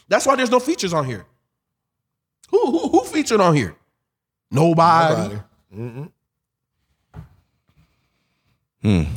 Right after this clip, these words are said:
Speaker 2: I thought for sure he'd have Tyler on there too, 'cause that, he was on that Goblin, uh, album.
Speaker 1: Mm-hmm.
Speaker 2: Frank Ocean was. He rapped
Speaker 1: Mm-hmm.
Speaker 2: on there, actually. It was dope.
Speaker 1: Yeah, Ken, I don't know, man. You talking about not, mm, I don't know.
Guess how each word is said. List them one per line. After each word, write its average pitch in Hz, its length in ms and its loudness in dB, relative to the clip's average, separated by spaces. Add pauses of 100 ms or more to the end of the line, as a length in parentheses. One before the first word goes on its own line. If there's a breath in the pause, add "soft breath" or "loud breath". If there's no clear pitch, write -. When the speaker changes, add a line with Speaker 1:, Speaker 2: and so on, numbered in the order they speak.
(100)
Speaker 2:
I 113 60 -10
thought 95 200 -8
for 95 80 -18
sure 110 180 -10
he'd 110 180 -8
have 95 180 -10
Tyler 107 280 -4
on 98 120 -6
there 101 100 -8
too, 110 180 -12
'cause 104 140 -10
that, 113 220 -8 (160)
he 131 120 0
was 127 140 -4
on 120 80 -6
that 107 180 -8
Goblin, 107 560 -8 (140)
uh, 98 380 -8 (200)
album. 101 420 -8 (380)
Speaker 1:
Mm-hmm. 170 180 2
Speaker 2:
Frank 196 180 -2
Ocean 110 300 -6
was. 95 240 -10
He 113 80 -8
rapped 120 280 -2
Speaker 1:
Mm-hmm. 226 80 -8
Speaker 2:
on 101 80 -6
there, 101 220 -8
actually. 98 280 -16 (880)
It 98 80 -12
was 95 100 -16
dope. 85 260 -14 (1400)
Speaker 1:
Yeah, 101 180 -12
Ken, 90 180 -18
I 107 120 -6
don't 113 140 -6
know, 113 140 -6
man. 98 420 -10 (640)
You 117 140 -20
talking 98 220 -10
about 85 140 -14
not, 110 180 -8 (180)
mm, 131 240 -6
I 117 140 -4
don't 101 120 -8
know. 101 220 -10